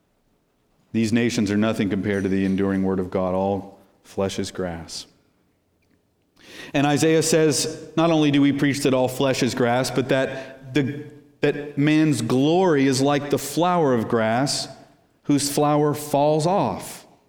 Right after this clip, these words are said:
And it's similar to the same idea that we just talked about, but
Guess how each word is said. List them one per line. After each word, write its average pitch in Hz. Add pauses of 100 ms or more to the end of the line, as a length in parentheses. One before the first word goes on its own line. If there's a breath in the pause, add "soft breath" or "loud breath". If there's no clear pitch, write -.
(280)
And 190
it's 180
similar 175
to 139
the 120
same 139
idea 120
that 107
we 113
just 117
talked 143
about, 104
but 104